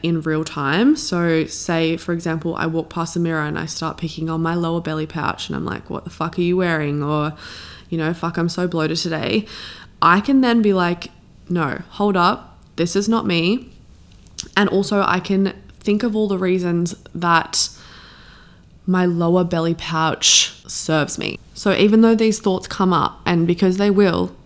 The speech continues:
'cause at the end of the day, the reason to heal your body image is not so that you never have a bad body image day again. It's so that you don't let it ruin your day. So when these thoughts come up, I can just be like,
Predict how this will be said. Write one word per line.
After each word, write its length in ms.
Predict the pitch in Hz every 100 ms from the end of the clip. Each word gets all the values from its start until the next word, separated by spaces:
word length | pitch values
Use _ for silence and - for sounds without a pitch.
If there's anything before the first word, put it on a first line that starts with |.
| - -
'cause 80 | -
at 60 | 175
the 100 | -
end 140 | 185
of 60 | 185
the 80 | 180
day, 440 | 175 170 165 -
the 100 | 175
reason 280 | 170 170 170
to 100 | 170
heal 180 | 160 165
your 100 | 160
body 300 | 156 160 160
image 360 | 156 156 151 -
is 160 | 160 160
not 220 | 160 -
so 100 | 165
that 140 | 160
you 80 | 160
never 200 | 156 156
have 200 | 151 156
a 40 | 151
bad 360 | 151 151 151
body 200 | 160 156
image 240 | 151 151 -
day 160 | 151
again. 440 | 147 185 147 156 -
It's 160 | 147
so 140 | - 151
that 180 | 151 -
you 140 | 156
don't 220 | 156 156
let 120 | 156
it 80 | 156
ruin 240 | 156 151 151
your 100 | 151
day. 360 | 131 117 202 - - - - - -
So 180 | 180
when 160 | 180 196
these 180 | 196 190
thoughts 220 | 165 156
come 180 | 170 196
up, 320 | 254 208 -
I 120 | 175
can 140 | 175 165
just 180 | 165
be 80 | 170
like, 320 | 165 156 160